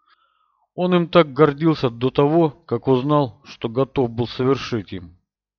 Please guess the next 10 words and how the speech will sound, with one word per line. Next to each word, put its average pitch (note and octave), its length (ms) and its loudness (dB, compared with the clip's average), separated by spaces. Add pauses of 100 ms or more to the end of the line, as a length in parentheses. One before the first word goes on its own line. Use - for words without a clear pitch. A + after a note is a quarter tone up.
"Ты F2 200 -10
так F#2+ 320 -4
сильно G#2+ 480 -6
ее G#2+ 320 -2
ненавидишь?" — G#2 840 -4
раздался C3 600 -2
позади C3 400 -4
юноши C3 460 -6
голос B2 380 -4
Элайса. B2 520 -2